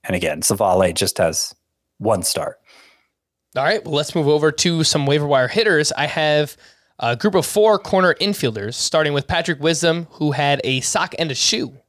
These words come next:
Speaker 2: on Sunday, his twenty-fifth home run, his eighth steal. He's seventy percent rostered with nine games. Eduardo Escobar had a big weekend. He is seventy-two percent rostered with eight games left. Vinny P, Vinny Pasquantino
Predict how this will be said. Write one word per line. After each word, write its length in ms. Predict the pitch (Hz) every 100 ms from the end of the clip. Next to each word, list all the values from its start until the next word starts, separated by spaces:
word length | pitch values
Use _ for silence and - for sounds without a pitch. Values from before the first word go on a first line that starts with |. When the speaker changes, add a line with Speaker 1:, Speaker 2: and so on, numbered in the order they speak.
| -
Speaker 2:
on 180 | 120 113
Sunday, 480 | - 123 113 160 190
his 160 | 139 -
twenty-fifth 560 | 165 175 156 160 -
home 160 | 139 131
run, 160 | 139
his 200 | 147 123 -
eighth 180 | 156 156
steal. 540 | - - 170 123 143 - _ _ _ _
He's 160 | 170 160
seventy 260 | 185 170
percent 320 | 156 156 165 151
rostered 320 | 143 147 139
with 140 | 123
nine 260 | 135 147 147
games. 380 | 151 147 147 - - - -
Eduardo 320 | 151 165 180 165
Escobar 460 | 170 175 165 165
had 140 | 160 156
a 60 |
big 200 | 135 156
weekend. 400 | 143 156 156 147
He 280 | 131 160 147
is 120 | 135
seventy-two 520 | - 147 147 - 185 175
percent 340 | 165 - 147
rostered 340 | 139 139 -
with 180 | 127 117 -
eight 200 | 190 180
games 280 | 131 123 123
left. 300 | 120 123 - - _ _ _
Vinny 220 | 220 269
P, 420 | 240 285 233 147 _ _
Vinny 180 | 185 208
Pasquantino 960 | 202 185 180 185 165 - 185 185 185